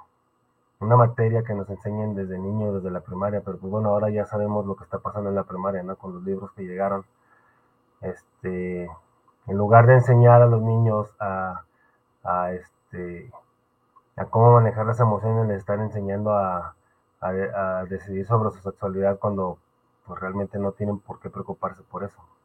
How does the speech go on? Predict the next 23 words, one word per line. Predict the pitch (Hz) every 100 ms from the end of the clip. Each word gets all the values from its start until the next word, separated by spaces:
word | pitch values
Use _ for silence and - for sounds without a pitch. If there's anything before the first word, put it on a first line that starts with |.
| _ -
Pero | 92
bueno, | 101 101 95
ese | -
es | -
otro | 101 101
tema. | - 101 95 - _ - - _ _ _ _ _ _ _ _ _ _ _ _ _
Eh, | 104 107 113 117 113 - - _ -
pero | -
bueno, | 135 147
a | 127
final | 135
de | 160
cuentas, | 175 170 175 170
nunca | 156 156 170
es | 156 -
tarde | 139 131
para | 123 127 107
aprender | - 104 104 107 117
acerca | 117 120 110 - 117
de, | 110 101 92
de | 98
nuestras | 98 101 - 98
emociones. | 101 98 - 120 120 -